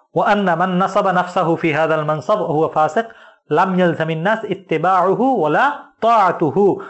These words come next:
যদি কোনো ব্যক্তি নিজেই নিজেকে খলিফার স্থানে অধিষ্ঠিত করে এমত অবস্থায় যে ফাসিক, তাহলে মানুষদের উপর আবশ্যক হবে না তার আনুগত্য করা এবং তার বায়াত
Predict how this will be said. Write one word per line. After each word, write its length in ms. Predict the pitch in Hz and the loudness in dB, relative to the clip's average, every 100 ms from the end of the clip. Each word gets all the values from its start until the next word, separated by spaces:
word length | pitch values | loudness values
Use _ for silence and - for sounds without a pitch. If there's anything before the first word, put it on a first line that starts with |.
| - | -8
যদি 160 | 147 180 | -2 0
কোনো 220 | 190 202 | 0 2
ব্যক্তি 280 | 196 196 180 | 2 0 0
নিজেই 420 | 156 165 196 226 | 0 0 2 2
নিজেকে 360 | 196 185 190 175 | 2 0 0 -2
খলিফার 680 | - 165 160 196 190 - - _ - - _ _ _ 175 | 0 0 2 0 -2 -8 -18 _ -16 -16 _ _ _ -4
স্থানে 400 | - 180 190 226 170 | -2 -2 2 0 0
অধিষ্ঠিত 420 | 147 147 247 247 | -4 -4 -2 0
করে 440 | 175 160 196 - - - | 2 2 2 -2 -8 -4
এমত 200 | 180 185 | -2 2
অবস্থায় 380 | 180 180 180 160 | 0 0 -2 0
যে 120 | 151 | -2
ফাসিক, 540 | - - 143 - 214 | -6 -6 -4 -2 -4
তাহলে 140 | 170 160 | -2 -2
মানুষদের 400 | 151 156 160 180 | 0 -2 0 -2
উপর 160 | 165 | 0
আবশ্যক 360 | 147 147 - - | 0 0 -4 -6
হবে 160 | 156 147 | -4 -4
না 80 | |
তার 160 | 143 135 | -2 -2
আনুগত্য 380 | 131 135 143 151 | -2 -2 -4 -2
করা 160 | 165 | 0
এবং 180 | 156 139 | 0 -2
তার 200 | 131 135 | -2 -2
বায়াত 440 | 123 131 175 214 | 0 0 0 -2